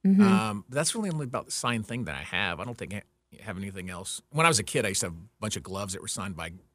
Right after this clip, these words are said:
Speaker 2: but I played with that glove all the time, so <laughs> they kinda
Speaker 1: Well,
Speaker 2: rubbed
Speaker 1: one of
Speaker 2: off.
Speaker 1: my favorite things is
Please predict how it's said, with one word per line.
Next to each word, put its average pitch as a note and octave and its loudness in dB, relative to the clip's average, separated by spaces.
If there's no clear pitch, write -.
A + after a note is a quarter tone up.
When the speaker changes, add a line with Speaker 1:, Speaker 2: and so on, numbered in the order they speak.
Speaker 2:
but A#2+ 2
I C3 4
played D#3 -2
with C3 -6
that E2 -4
glove B2 -4
all C#2+ -6
the - -16
time, A2 -6
so - -2
<laughs> - -20
they - -12
kinda - -6
Speaker 1:
Well, B3 10
Speaker 2:
rubbed A#3 6
Speaker 1:
one C#4 12
of - 10
Speaker 2:
off. - 10
Speaker 1:
my A3+ 10
favorite D#4+ 6
things G3+ 4
is G3 0